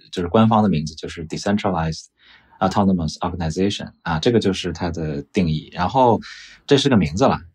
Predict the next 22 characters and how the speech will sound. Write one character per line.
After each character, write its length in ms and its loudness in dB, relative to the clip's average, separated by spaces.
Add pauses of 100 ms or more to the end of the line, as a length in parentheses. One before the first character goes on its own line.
(140)
但 160 0
是 60 -2
说 160 4
你 200 4
具 180 0
体 180 -6 (160)
怎 160 -6
么 100 2
组 200 -2
成 200 -6
这 80 -2
个 80 0
道 240 2
呢？ 240 -2
其 160 -12
实 280 0 (140)
据 120 0
我 80 4
们 100 -6
的 100 -6
观 200 2
察， 260 -4